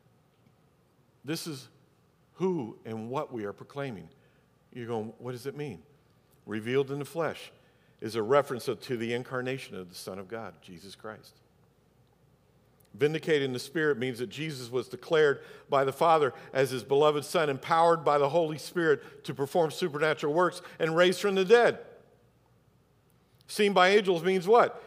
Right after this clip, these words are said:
Reminds us that the heavenly beings attended to Jesus at his birth, temptation, resurrection, ascension, signifying divine approval. Proclaimed among the nations. That's simple.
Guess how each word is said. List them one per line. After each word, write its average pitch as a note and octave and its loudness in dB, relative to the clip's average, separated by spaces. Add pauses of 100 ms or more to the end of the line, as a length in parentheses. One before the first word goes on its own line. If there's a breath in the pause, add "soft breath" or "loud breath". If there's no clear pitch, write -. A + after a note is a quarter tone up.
(480 loud breath)
Reminds F3+ 4
us F3+ -2
that D#3 2
the D#3+ 6
heavenly G3+ 2
beings G3+ 0 (180 loud breath)
attended G#3+ 0
to E3+ -4
Jesus F3 -6
at D3+ 4
his C3+ -4
birth, G#3+ 6
temptation, G#3 2
resurrection, E3+ 2
ascension, G#3 0 (220 loud breath)
signifying F#3+ 2
divine F#3+ 4
approval. G#3 -2 (3000)
Proclaimed G#3 4
among G#3 4
the G3 4
nations. G#3+ 2 (140)
That's E3 4
simple. A3+ 2